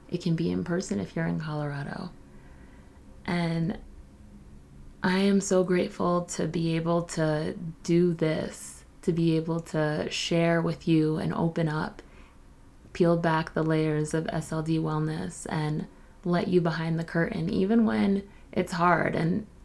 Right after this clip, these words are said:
when it feels tough. I was really embarrassed that things weren't working the way that I wanted them to for a while, especially because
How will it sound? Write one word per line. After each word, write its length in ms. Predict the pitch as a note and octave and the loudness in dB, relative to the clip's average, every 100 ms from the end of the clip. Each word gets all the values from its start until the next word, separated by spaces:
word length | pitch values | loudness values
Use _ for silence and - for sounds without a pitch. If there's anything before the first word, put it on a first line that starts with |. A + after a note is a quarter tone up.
| - - - - | -20 -20 -20 -6
when 240 | F3 E3 E3 | 0 2 2
it 220 | - F3 | 0 4
feels 560 | F#3+ F3+ F3+ F3 E3 - - - - | 6 8 6 4 -2 -12 -20 -20 -8
tough. 580 | - E3+ - - - - - - - - - | 0 0 0 -4 -14 -20 -20 -20 -20 -18 -4
I 80 | E3 | 2
was 220 | F#3 F3 | 2 2
really 360 | E3 E3+ F#3 G#3+ | 2 2 2 2
embarrassed 800 | F#3+ E3 D#3+ F#3+ D#3+ F#3+ - - | 4 2 2 0 0 -2 -8 -8
that 500 | F3+ F3 E3 D#3+ - - - - - - - | -2 0 2 0 -4 -8 -20 -20 -20 -20 -4
things 260 | F#3 F#3+ F#3+ | 2 4 4
weren't 300 | F#3 F#3 - | 4 2 2
working 340 | E3+ E3+ F#3 | 2 2 2
the 80 | F3 | 2
way 140 | E3 | 2
that 160 | E3 E3 | 2 0
I 80 | D#3+ | 0
wanted 340 | D#3 D#3+ E3+ | 0 0 0
them 180 | F#3 F#3 | -2 -2
to 360 | F3+ G3+ F#3+ G3 | -2 -2 0 -2
for 220 | - A3 | -2 -2
a 80 | G#3+ | 2
while, 560 | G3+ G3+ G3+ G3+ G#3 - - - - | 2 2 2 0 0 -4 -20 -20 -6
especially 600 | F3+ E3+ F3 F3 F#3+ F#3 | -4 -2 -2 0 2 4
because 720 | F3+ F3+ - F3 E3+ E3+ E3+ | 4 2 0 2 4 4 2